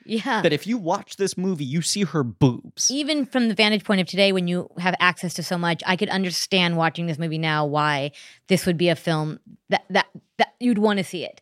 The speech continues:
Speaker 2: It's
Speaker 1: 'Cause also
Speaker 2: a
Speaker 1: the way she's
Speaker 2: shocking
Speaker 1: shown, the way
Speaker 2: nudity in
Speaker 1: it's
Speaker 2: that sense,
Speaker 1: shocking, and the
Speaker 2: yes.
Speaker 1: way she's shown, like, it's, it, it, if that's what you're there to see, you're not gonna be disappointed.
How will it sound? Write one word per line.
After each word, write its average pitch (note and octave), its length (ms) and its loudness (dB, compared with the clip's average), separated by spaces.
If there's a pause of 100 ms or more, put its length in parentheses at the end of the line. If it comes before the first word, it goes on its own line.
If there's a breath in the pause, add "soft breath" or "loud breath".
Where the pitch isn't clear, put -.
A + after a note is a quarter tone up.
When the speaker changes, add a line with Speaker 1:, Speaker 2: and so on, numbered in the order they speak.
(160 loud breath)
Speaker 2:
It's B3+ 100 2
Speaker 1:
'Cause E4 80 8
also D#4+ 120 2
Speaker 2:
a D4+ 40 -6
Speaker 1:
the F4 80 -2
way D4 240 0
she's - 260 -2
Speaker 2:
shocking G#3+ 440 4
Speaker 1:
shown, F3 60 0
the E3+ 60 2
way D#3 160 4
Speaker 2:
nudity A2 300 -2
in - 220 -2
Speaker 1:
it's D#3 160 6
Speaker 2:
that - 0 -
sense, D#4 340 0
Speaker 1:
shocking, D#4 200 -8
and C4 120 -4
the - 20 -6
Speaker 2:
yes. A#3+ 60 -6
Speaker 1:
way C#4 160 0
she's C#4+ 260 -6
shown, A#3+ 480 -2
like, G#3 260 -2
it's, - 400 -6 (680 soft breath)
it, - 480 -10
it, - 200 -18
if - 180 -12
that's C4 240 4
what D4 80 0
you're C#4 100 4
there B3+ 220 2
to A#3 80 -4
see, C4 280 -10
you're G#3+ 120 -6
not G#3+ 80 0
gonna G3+ 80 -2
be G3+ 80 -6
disappointed. E3+ 560 -14